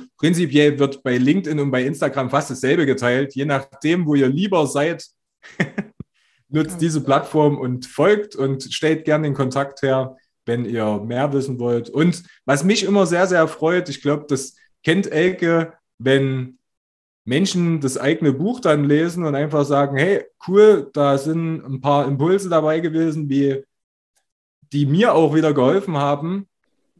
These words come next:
Speaker 1: einfach mal im Blickwinkel, äh, zu ändern. Dann lest gerne Der Weg zum Warum. Gibt's bei Amazon zu kaufen. Und ja,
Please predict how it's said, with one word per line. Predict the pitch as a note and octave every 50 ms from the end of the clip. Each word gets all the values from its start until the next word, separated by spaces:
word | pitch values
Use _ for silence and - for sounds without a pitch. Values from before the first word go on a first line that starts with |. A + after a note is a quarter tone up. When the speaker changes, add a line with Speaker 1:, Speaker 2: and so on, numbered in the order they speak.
| _ _
Speaker 1:
einfach | - F3 G#3 G#3+ G#3+ G#3 F#3 - -
mal | F3 E3+ F3+ F3+ F3+
im | E3 D#3+
Blickwinkel, | C#3+ A3 C#4+ - - E3 D#3 C#3+ C3 B2+ A#2+ A#2+ A#2 A#2 - -
äh, | - C3+ C3+ -
zu | - C3
ändern. | A#2 A#2+ B2+ B2+ A#2 G2 F2+ F2 E2 - _ _ _ _ _ _ _ _ _ _ _ _ _ _ _ _ _ _ _ _ _
Dann | - B2+ C3+ C#3 C#3 C3+ C3
lest | B2+ B2+ C#3 D3 D3 D3 - -
gerne | D3 C#3 C#3+ C#3+ C#3 C#3 C#3 C3+
Der | C3+ B2+ B2
Weg | B2+ C3+ C3+ -
zum | - C3 B2 A#2
Warum. | A2+ A2 B2 E3 G3 G#3+ G#3+ - _ _ _ _ _ _ _ _ _
Gibt's | C#3 B2+ B2+ -
bei | - B2
Amazon | C3 D3+ E3 D#3 D3+ - D#3+ D3+
zu | C#3+ D3 C#3+
kaufen. | - C#3+ C#3+ D3 C#3 D#3 D3 D3 - _ _ _ _ _ _ _ _ _ _ _ _ _ _ _ - - _ -
Und | A2+ A2 G#2+ G#2+ G#2+ G#2+ - - - _ _ _ _ _ _ _ _ _ _ -
ja, | B2+ A#2+ G#2+ F2+ - - -